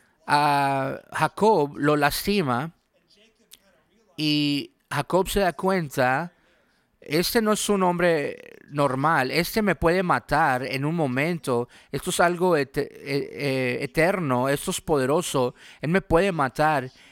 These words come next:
Y todavía decide no hacerlo. Hay como un amor y dice, "Esto es, no es, esto e-, no es como algo que he visto".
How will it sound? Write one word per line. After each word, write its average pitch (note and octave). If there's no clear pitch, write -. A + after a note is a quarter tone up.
Y D3
todavía F#3+
decide D#3
no D3+
hacerlo. D3
Hay E3+
como F#3
un G3
amor C#3+
y C#3+
dice, D3
"Esto F#3+
es, F#3
no E3
es, F#3
esto F3
e-, F3+
no E3
es F3
como C#3+
algo E3
que C#3+
he D3
visto". C3+